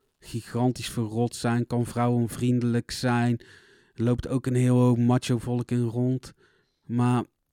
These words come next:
het stukje punk waar ik altijd heel erg gaaf heb gevonden, dat had dat wat minder. De st-, mensen stonden meer open voor, eh, voor elkaars ideeën. Er werd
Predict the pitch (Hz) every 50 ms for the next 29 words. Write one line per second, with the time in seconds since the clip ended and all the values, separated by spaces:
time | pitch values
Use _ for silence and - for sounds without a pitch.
0 | - - - 120 - - - 147 - - 135 - - 139 139 135 - 127 - -
1 | 143 131 - 139 135 131 131 - 127 123 123 127 127 127 120 - - 123 120 123
2 | 123 123 120 - - - 110 110 117 120 120 120 117 117 113 110 110 107 120 123
3 | - 131 113 110 107 107 107 117 143 165 156 117 107 104 107 113 113 110 - _
4 | _ - - - _ _ _ _ _ _ - - - - 147 120 127 135 143 156
5 | 156 - - - - 156 147 139 135 135 135 127 120 - - 123 139 143 147 156
6 | 139 - - 139 131 131 127 117 123 123 120 123 123 120 110 92 - - 123 117
7 | 123 117 - 117 110 120 117 107 120 117 110 120 120 127 131 135 135 131 120 123
8 | 123 120 123 -